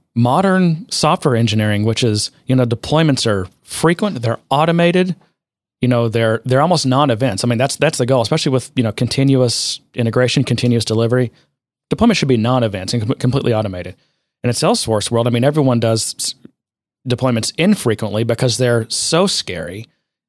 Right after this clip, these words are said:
They, so much can go wrong. There's, it's so manual.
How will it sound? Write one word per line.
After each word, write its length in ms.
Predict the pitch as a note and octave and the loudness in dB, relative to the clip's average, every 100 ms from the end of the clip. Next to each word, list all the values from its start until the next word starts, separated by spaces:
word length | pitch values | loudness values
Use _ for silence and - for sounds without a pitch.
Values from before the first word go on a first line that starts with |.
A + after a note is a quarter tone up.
| - | -2
They, 180 | B2 | -2
so 160 | A#2+ - | 0 2
much 140 | F#3+ - | 0 2
can 120 | D#3 | 2
go 100 | C3 | 2
wrong. 420 | A2+ G2+ G2 A#2 - _ _ | 2 -2 -2 -4 -6 _ _
There's, 220 | B2 A#2 | -2 -2
it's 180 | C#3 B2+ | -4 -4
so 240 | - E3 | 0 2
manual. 560 | F3+ B2 C#3 A2 F#2 G2+ | 2 2 0 0 -2 -6